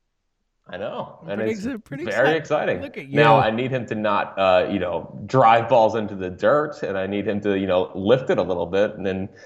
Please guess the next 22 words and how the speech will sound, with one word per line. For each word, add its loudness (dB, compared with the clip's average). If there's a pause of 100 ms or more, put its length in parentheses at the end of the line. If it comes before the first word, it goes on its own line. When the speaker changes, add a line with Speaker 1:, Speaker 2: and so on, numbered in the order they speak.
(160)
Speaker 1:
maybe, 2 (220)
you 4
know, 2
maybe 2
we 2
can -2
luck 0
into -4
a -2
hitter -4
that -6
can -8
launch -2
some -8
baseballs -4
rather 0
than -6
him -4
and -4
Bomer, 0
who, 0
like, -2